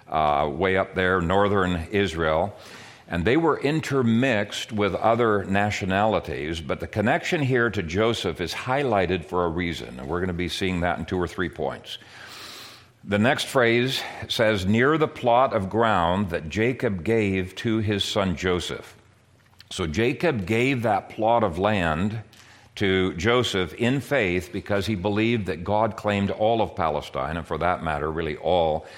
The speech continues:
of the world. But hundreds of years later, the northern tribes had apostatized,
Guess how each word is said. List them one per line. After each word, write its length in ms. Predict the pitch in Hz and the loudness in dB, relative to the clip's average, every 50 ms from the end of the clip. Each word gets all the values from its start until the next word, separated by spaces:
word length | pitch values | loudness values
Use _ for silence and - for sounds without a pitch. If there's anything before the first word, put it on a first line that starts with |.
| - - - - - | -20 -20 -20 -8 -2
of 480 | 78 80 78 76 78 71 69 - 73 | 0 2 2 2 2 0 -4 -6 -6
the 80 | 78 82 | -6 -2
world. 540 | 76 87 104 104 95 78 67 71 82 95 107 - - - - - - - - - - - - - - - - - _ _ _ _ _ _ _ - - _ _ _ _ _ _ _ _ - _ - | 0 0 2 2 2 0 0 -2 -4 -8 -10 -16 -20 -20 -20 -20 -18 -18 -18 -18 -18 -20 -20 -20 -20 -20 -20 -20 _ _ _ _ _ _ _ -20 -20 _ _ _ _ _ _ _ _ -20 _ -2
But 180 | - 117 104 | 0 0 2
hundreds 380 | 101 139 170 165 196 208 175 156 | 2 2 2 2 2 2 2 0
of 120 | 151 123 | 0 0
years 280 | 127 131 127 123 107 87 | 2 2 2 2 2 0
later, 680 | 101 110 120 120 117 95 85 78 71 76 98 135 123 - - - - - - - - | 0 2 2 2 2 2 2 0 0 0 -2 -4 -6 -8 -12 -20 -20 -20 -20 -12 -4
the 120 | - 107 | 0 2
northern 420 | 101 104 117 135 147 156 160 143 131 | 4 6 6 6 6 4 4 2 0
tribes 460 | - 135 120 110 110 104 107 101 95 | 2 2 4 6 6 4 2 2 0
had 100 | 107 95 | 0 0
apostatized, 1300 | 92 - - - 135 135 135 123 - - 107 90 - - 87 73 69 71 80 92 101 107 104 104 - | 0 -2 -2 0 0 0 0 0 -2 -6 -6 -6 -4 -2 -2 0 0 0 0 0 -2 -2 -4 -8 -10